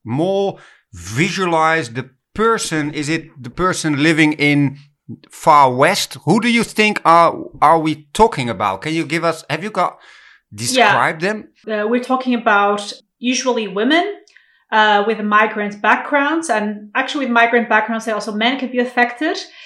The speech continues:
Speaker 2: Young people are very often affected by transport poverty. And, uh, and not only people, uh, young people living, um, in rural areas, but also within cities. You see that,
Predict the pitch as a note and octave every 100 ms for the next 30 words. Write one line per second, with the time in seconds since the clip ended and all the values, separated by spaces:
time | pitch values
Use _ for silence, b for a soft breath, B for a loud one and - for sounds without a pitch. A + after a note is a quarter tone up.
0 | B B B A#3 C4 E4 - C4+ C4+ C4
1 | C4 - A3 G#3+ A3 G#3 G3+ B3 A#3+ -
2 | G#3+ G#3+ A3 - A3 A3 A3 G#3 G3+ G3
3 | G#3+ G#3+ - G3+ G3+ - G#3+ A3+ B3 D#4
4 | - - _ B B B A#3+ A#3 A#3 A#3
5 | A#3+ A3+ A3 A3 A3+ B3 C4 B3 B3 A#3+
6 | A#3 A#3+ A#3 G#3+ A3 G#3+ A#3 A#3+ A#3+ A3
7 | G#3+ A3+ B3+ B3+ A#3 A#3 A#3 G3+ G#3 G#3
8 | G3+ G#3+ G3+ A#3+ A3+ G3+ G#3 A#3 D#4 -
9 | - F4 - C#4+ B3+ B3 - D#4 G#3 F#3
10 | G#3+ A3 - B3+ B3 G#3 G#3+ G#3